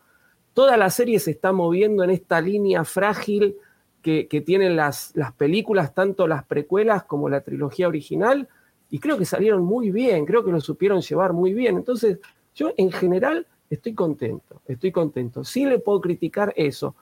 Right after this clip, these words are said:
que me hubiera gustado que algunas situaciones se tomasen un poquito más de tiempo para contarlas. Pero bueno, es lo que tenemos y es, este,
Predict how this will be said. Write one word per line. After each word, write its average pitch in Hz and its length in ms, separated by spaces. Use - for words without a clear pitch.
que 151 80
me 165 100
hubiera 220 200
gustado 208 340
que 185 80
algunas 180 320
situaciones 170 600
se 147 120
tomasen 165 400
un 165 140
poquito 175 520
más 170 180
de 156 100
tiempo 147 380
para 131 260
contarlas. 123 640
Pero 202 160
bueno, 151 300
es 190 140
lo 202 140
que 165 100
tenemos 196 640
y 139 140
es, 165 200
este, 135 960